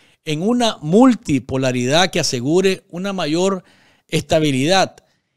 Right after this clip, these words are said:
y llamó a rechazar la unipolaridad que, según él, es encabezada por Estados Unidos, que desde posiciones agresivas y altamente peligrosas ponen en riesgo la paz mundial.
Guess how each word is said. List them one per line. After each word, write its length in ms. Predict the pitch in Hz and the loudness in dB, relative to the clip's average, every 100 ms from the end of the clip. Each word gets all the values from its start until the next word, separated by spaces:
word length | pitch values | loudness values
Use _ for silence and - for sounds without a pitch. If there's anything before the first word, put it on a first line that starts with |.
| _ | _
y 180 | 196 208 | 0 2
llamó 460 | 196 170 170 226 226 | 6 4 4 4 4
a 60 | |
rechazar 640 | 190 175 - 143 - 190 202 | 4 2 0 -4 -2 -2 -2
la 200 | 185 180 | -4 -6
unipolaridad 960 | 196 226 214 190 165 151 139 135 165 185 | -4 -2 -2 -2 0 0 0 0 0 0
que, 120 | 165 | -4
según 460 | - 135 175 196 - | -4 0 2 2 -2
él, 220 | 175 190 | -2 0
es 80 | 156 | 0
encabezada 640 | 180 170 170 135 - 175 175 | -4 -2 -4 -2 0 0 0
por 160 | 156 | -4
Estados 420 | 123 - 160 175 135 | -6 0 0 0 -2
Unidos, 460 | 156 190 143 139 143 - _ _ _ _ _ | -2 0 0 -2 -6 -20 _ _ _ _ _
que 240 | - 185 185 | 2 4 6
desde 140 | 175 | 2
posiciones 580 | 165 165 156 - 202 220 | 0 -2 -4 0 0 2
agresivas 840 | 214 202 160 - 226 190 110 - _ | 2 4 2 0 -2 -2 -6 -10 _
y 160 | - 160 | 2 6
altamente 600 | 190 202 165 185 196 170 | 6 4 0 0 -2 -6
peligrosas 640 | 143 131 127 185 202 170 | -6 -4 0 0 0 -4
ponen 320 | - 180 190 | -4 -4 -4
en 140 | 165 131 | -6 -6
riesgo 340 | 147 175 170 | -2 -2 -2
la 220 | 160 131 | -4 -4
paz 160 | 143 143 | -4 -4
mundial. 640 | 151 127 107 110 107 95 | -6 -6 -2 -2 -2 -8